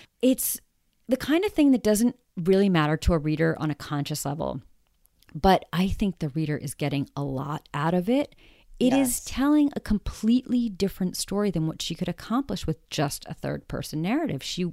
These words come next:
Speaker 1: you would never get in their heads the way you are. And sh-,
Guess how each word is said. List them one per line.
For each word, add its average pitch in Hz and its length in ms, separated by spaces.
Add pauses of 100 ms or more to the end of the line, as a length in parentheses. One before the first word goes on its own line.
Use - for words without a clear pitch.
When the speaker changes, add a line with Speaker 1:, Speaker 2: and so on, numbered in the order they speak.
Speaker 1:
you 190 160
would 185 180
never 185 400
get 165 260
in 156 200
their 151 140
heads 196 460
the 156 120
way 151 160
you 151 420
are. 127 400 (560)
And 185 240
sh-, - 140